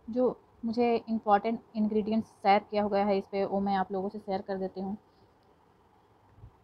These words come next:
ऑयल में क्या, कौन कौन से ऑयल मिले हुए हैं, किस ऑयल से बने हैं, वो मैं आप लोगों से शेयर करती हूँ। Mentioning इस bottle पे किया गया है, ये plastic की bottle में आती है, आप लोगों से देख सकते हो।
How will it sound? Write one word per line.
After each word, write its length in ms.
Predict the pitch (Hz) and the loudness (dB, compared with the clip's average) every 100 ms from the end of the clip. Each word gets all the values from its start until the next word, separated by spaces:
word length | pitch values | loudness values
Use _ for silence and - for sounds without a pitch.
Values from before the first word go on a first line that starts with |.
| _ - | _ 0
ऑयल 140 | 208 | 2
में 160 | 214 214 | 2 0
क्या, 260 | - 208 202 | -2 0 0
कौन 280 | - 202 202 | 0 -2 0
कौन 180 | 226 | -2
से 120 | 220 214 | 0 2
ऑयल 260 | 196 202 | 4 4
मिले 220 | 208 202 | 2 0
हुए 200 | 208 202 | 0 0
हैं, 160 | 196 240 - _ - _ _ _ | 0 -2 -6 _ -20 _ _ _
किस 180 | 233 - | -10 0
ऑयल 160 | 214 202 | 0 2
से 320 | 208 208 202 190 | 0 0 -2 0
बने 200 | 190 214 | 0 2
हैं, 140 | 214 | 0
वो 120 | 208 | 0
मैं 140 | 196 196 | 0 0
आप 160 | 185 | 0
लोगों 140 | 185 185 | -2 -4
से 80 | - | -4
शेयर 160 | 175 | -8
करती 260 | - 175 185 | -6 -8 -4
हूँ। 80 | 190 | -2
Mentioning 400 | 190 196 214 208 | -2 0 0 0
इस 100 | 202 | 2
bottle 280 | 202 202 208 | 0 2 -4
पे 120 | 208 | -6
किया 240 | 202 196 | -2 -2
गया 200 | 202 208 | 2 2
है, 180 | 208 240 311 _ _ _ _ _ _ - - _ _ _ | 2 0 -2 _ _ _ _ _ _ -20 -20 _ _ _
ये 100 | 214 | -10
plastic 440 | - 202 196 226 | -2 -2 -2 -6
की 80 | 226 | -4
bottle 300 | 214 202 208 | -2 -2 0
में 100 | 214 208 | 0 0
आती 240 | 190 214 | -2 -2
है, 100 | 233 - - - _ - | -2 -4 -14 -20 _ -14
आप 160 | 190 | -6
लोगों 160 | 190 208 | -4 -4
से 160 | 202 | -6
देख 160 | 190 190 | -6 -6
सकते 280 | 202 - 208 | -10 -10 -6
हो। 140 | 208 | -6